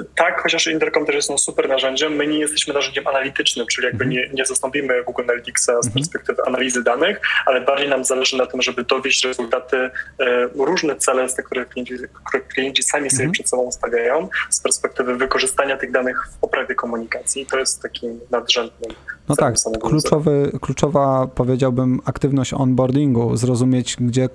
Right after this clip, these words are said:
Speaker 2: klienci mają problemy,
Speaker 1: Tak.
Speaker 2: odwiedzający twoją stronę i,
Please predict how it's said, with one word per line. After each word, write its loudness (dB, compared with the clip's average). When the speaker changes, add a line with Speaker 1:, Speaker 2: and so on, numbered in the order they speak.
Speaker 2:
klienci 2
mają 2
problemy, 2
Speaker 1:
Tak. 2
Speaker 2:
odwiedzający 2
twoją 0
stronę 2
i, 4